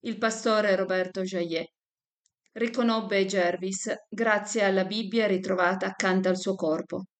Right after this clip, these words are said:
mentre Angelo Primé Lamiero venne riconosciuto qualche anno dopo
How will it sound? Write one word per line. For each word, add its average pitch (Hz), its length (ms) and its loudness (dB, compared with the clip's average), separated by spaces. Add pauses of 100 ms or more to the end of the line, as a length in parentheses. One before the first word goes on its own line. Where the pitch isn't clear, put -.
(300)
mentre 202 400 0
Angelo 185 540 0
Primé 185 360 -2
Lamiero 170 600 -4 (320)
venne 214 280 0
riconosciuto 202 720 -2
qualche 185 340 0
anno 190 240 4
dopo 151 460 -2